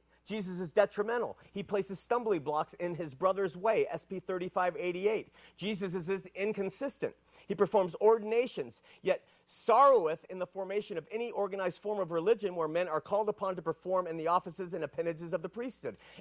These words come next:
S P fifty, S P nine twelve. "Jesus is misleading. He sends out his apostles to teach love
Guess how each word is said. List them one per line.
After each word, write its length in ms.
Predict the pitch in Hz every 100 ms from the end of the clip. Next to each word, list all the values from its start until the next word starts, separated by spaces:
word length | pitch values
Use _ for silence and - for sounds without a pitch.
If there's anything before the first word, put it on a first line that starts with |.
| -
S 180 | 180
P 160 | - 190
fifty, 380 | - 175 190 180 -
S 220 | 180 196
P 220 | - 196
nine 280 | 170 156 165
twelve. 460 | 170 233 254 117 - - -
"Jesus 380 | - 175 160 165
is 160 | 175 160
misleading. 580 | 185 - 247 277 156
He 100 | 123
sends 280 | 143 190 175
out 120 | 180
his 140 | 175 170
apostles 560 | 190 208 208 196 165 -
to 120 | 156
teach 340 | - 196 -
love 400 | 170 220 220 185